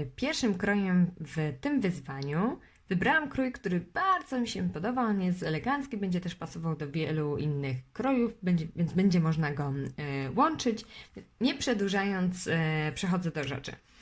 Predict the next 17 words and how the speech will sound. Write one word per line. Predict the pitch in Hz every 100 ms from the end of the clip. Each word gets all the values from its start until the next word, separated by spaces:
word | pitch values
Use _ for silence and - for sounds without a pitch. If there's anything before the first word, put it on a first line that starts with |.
| - - - -
Ja | 170 226 311 339 330
będę | 277 262 247
pisać, | 247 233 233 233 - -
e, | 190
od | - 202
razu | 269 285
cienkopisem, | - 240 220 - 151 - 190 254 311 -
ale | 208 208
Ciebie | 208 240 240
zachęcam | 214 196 202 208 185 185
na | 254
początku | 294 302 302 269
też | 240 208
do | 214
pisania | 214 214 226 214
może | 208 247
najpierw | 226 220 247 233 -